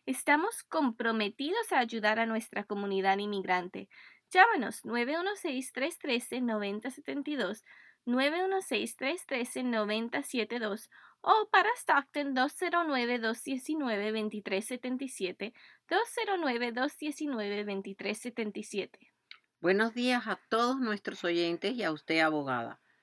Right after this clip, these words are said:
Speaker 2: Abogada, he oído sobre beneficios migratorios para las víctimas de violencia doméstica. ¿Quisiera hablarnos sobre eso?
Speaker 1: Sí.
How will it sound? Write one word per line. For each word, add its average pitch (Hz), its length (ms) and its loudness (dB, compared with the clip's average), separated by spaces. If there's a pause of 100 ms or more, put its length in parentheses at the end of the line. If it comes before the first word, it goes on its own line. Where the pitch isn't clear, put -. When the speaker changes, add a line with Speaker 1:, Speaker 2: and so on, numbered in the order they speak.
(280)
Speaker 2:
Abogada, 247 640 4 (180)
he 262 160 2
oído 240 460 2
sobre 185 340 0
beneficios 175 720 -2
migratorios 160 800 0
para 165 280 2
las 151 240 -2
víctimas 151 680 -4
de 156 160 0
violencia 151 560 0
doméstica. 143 680 -4 (340)
¿Quisiera 190 420 4
hablarnos 214 500 4
sobre 233 320 0
eso? 339 220 -6 (280)
Speaker 1:
Sí. 247 220 -8